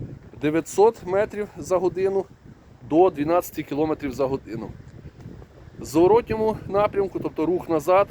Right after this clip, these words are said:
має від вісімсот метрів за годину до п'ять і шість кілометрів за годину. Ну, діапазон для такого малюка достатньо хороший.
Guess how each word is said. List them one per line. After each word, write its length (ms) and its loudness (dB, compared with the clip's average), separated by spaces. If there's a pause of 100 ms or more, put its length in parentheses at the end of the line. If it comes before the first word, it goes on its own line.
має 340 0
від 220 -8 (400)
вісімсот 520 0
метрів 440 0 (420)
за 180 2
годину 480 0 (760)
до 280 6 (580)
п'ять 260 2
і 40 -8
шість 320 -8
кілометрів 540 -2
за 120 0
годину. 400 0 (180)
Ну, 160 2
діапазон 640 4
для 180 0
такого 280 0
малюка 400 2
достатньо 480 -2
хороший. 460 0